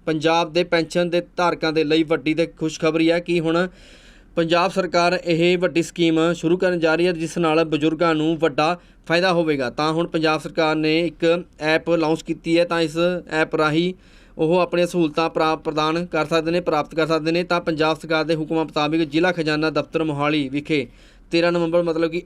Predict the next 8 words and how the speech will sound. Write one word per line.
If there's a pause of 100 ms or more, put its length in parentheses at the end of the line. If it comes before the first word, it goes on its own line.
(140)
ਅੱਜ (220)
ਤੋਂ
ਲੈ
ਕੇ
ਪੰਦਰਾਂ
ਨਵੰਬਰ
ਤੱਕ
ਪੈਨਸ਼ਨ